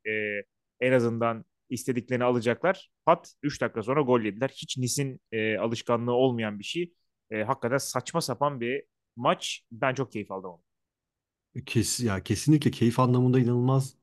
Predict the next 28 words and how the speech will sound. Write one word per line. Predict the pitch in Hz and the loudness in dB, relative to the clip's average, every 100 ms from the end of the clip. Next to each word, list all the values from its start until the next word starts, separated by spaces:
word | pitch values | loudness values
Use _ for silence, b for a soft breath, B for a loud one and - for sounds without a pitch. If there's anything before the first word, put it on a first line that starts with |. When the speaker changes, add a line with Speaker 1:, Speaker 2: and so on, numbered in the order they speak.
| _ | _
Speaker 2:
e, | 104 | -10
müthiş | 98 98 104 104 - 131 - | -8 -8 -8 -8 -2 -2 -2
bir | - | 0
keyif | 123 120 - - | 4 4 2 -12
verdi | 101 107 101 92 | -6 -4 -4 -2
maç. | 117 175 - _ _ _ _ | -2 -2 -6 _ _ _ _
Ama | 123 147 | 4 6
hatırlarsan | 135 147 165 160 147 | 8 8 8 6 6
biz, | 143 131 - - - | 6 4 -2 -12 -6
e, | 113 107 107 104 107 | -2 0 0 -2 -2
geçtiğimiz | 107 107 143 135 | 0 2 4 6
hafta | 135 135 131 | 4 2 -4
programı | - 123 117 127 | 0 2 2 0
kapatırken | 127 139 135 139 127 | 0 -2 0 2 4
bu | 131 | 4
maçla | 127 120 123 | 2 0 -2
ilgili | 113 131 156 156 b b b _ _ _ 120 | 0 2 0 -4 b b b _ _ _ -12
bir | 107 113 156 | -4 6 6
sıfır | 135 135 139 151 151 - _ _ _ _ - | 6 0 0 -2 -2 -16 _ _ _ _ 0
ben | 127 127 | 4 6
özellikle | 117 120 117 143 139 131 | 4 4 2 2 4 4
Nice | 135 - | 2 0
galibiyetiyle | 120 117 117 123 127 123 | -2 0 0 -2 -2 -4
biter | 107 123 113 | -2 -2 -2
gibi | 107 107 | -4 -6
bir | - - _ _ | -8 -20 _ _
söz | - 123 - | -4 -4 0
kullanmıştım. | 120 110 107 101 - 190 | 0 2 0 -2 -4 -4